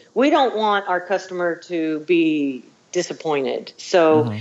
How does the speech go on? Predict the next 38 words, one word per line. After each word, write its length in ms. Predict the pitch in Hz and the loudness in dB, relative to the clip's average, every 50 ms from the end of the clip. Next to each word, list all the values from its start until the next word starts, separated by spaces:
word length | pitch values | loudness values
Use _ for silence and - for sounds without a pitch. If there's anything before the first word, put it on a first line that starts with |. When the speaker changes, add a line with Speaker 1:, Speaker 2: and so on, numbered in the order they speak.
| 120 - | -10 0
Speaker 1:
we 160 | - 196 233 254 | 2 4 4 6
may 180 | 247 233 208 | 6 4 4
put 200 | 196 - 226 208 185 | 4 2 2 2 2
a 40 | 156 | 2
limit 400 | 139 156 165 165 170 170 156 - | 2 0 0 0 0 -2 -4 -4
on 220 | - 151 143 135 135 | -4 -4 -4 -4 -4
it 280 | 127 123 - - - | -6 -6 -8 -10 -6
if 180 | - 151 156 - | -6 -6 0 2
we 80 | 190 202 | 4 4
know 200 | 208 196 196 202 | 6 6 6 8
we've 200 | 190 175 165 - | 8 6 6 4
got 200 | - 175 165 160 | 2 2 2 2
enough 300 | 156 160 156 160 156 - | 0 0 -2 -4 -4 -6
coming 300 | - 180 160 156 151 151 | -10 -10 -8 -8 -8 -6
in 240 | 151 151 147 151 139 | -6 -6 -6 -6 -6
by 140 | 147 135 | -6 -6
a 60 | 131 131 | -6 -8
certain 380 | - - - - 127 143 143 | -6 -6 -6 -6 -6 -8 -8
date. 420 | 127 135 127 135 156 180 180 - _ _ _ _ _ _ _ _ - | -4 -2 0 0 0 0 -2 -6 _ _ _ _ _ _ _ _ 0
But 120 | - 180 | 0 0
if 100 | 175 180 | 2 2
we 100 | 233 254 | 2 2
know 160 | 262 247 226 | 4 4 4
we 100 | 202 202 | 4 4
can't 220 | 190 220 196 180 180 | 2 0 -4 -2 0
get 100 | 180 175 | 0 0
it 120 | 180 - | 0 -2
for 80 | - 143 | -8 -14
three 240 | - - 165 156 | -10 -6 -4 -4
months, 440 | 151 151 151 160 180 180 165 - - | -2 -2 -2 -2 -2 -4 -8 -12 -12
we're 180 | 175 175 165 165 | -6 -4 -2 -2
not 200 | 156 139 123 - | -2 -2 -4 -4
gonna, 240 | 147 131 120 113 113 | -6 -6 -6 -8 -8
we're 160 | - 147 143 131 | -8 -6 -6 -4
not 240 | 127 123 117 113 | -4 -4 -4 -4
gonna 200 | - 127 113 101 - - - _ - 135 131 - | -6 -6 -6 -6 -8 -12 -16 _ -16 -16 -14 -14
let 360 | - - 156 151 147 139 - - | -8 -4 0 0 2 0 0 0
them 200 | 131 120 120 | -2 -2 -4